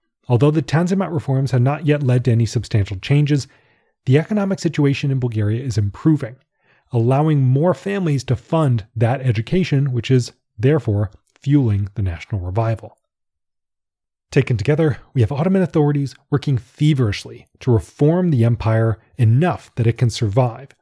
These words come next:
while so many citizens of that empire work to destroy it. Next time, we'll see how these forces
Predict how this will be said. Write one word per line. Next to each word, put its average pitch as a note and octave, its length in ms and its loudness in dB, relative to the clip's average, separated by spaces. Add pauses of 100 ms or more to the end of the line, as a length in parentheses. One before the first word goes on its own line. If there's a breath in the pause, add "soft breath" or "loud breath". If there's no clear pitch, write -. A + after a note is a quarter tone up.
while B2+ 120 -2
so D#3+ 160 -2
many D3+ 220 0
citizens D#3+ 560 0
of G2 80 0
that G2+ 120 0
empire F#2+ 460 -2 (160)
work G#2+ 220 -2
to G#2 100 0
destroy A2 380 -4
it. - 240 -16 (840)
Next - 240 0
time, A2+ 140 -8 (480)
we'll C#3 80 -2
see F3+ 260 -4
how C3+ 200 0
these D3 180 0
forces G#2 480 -4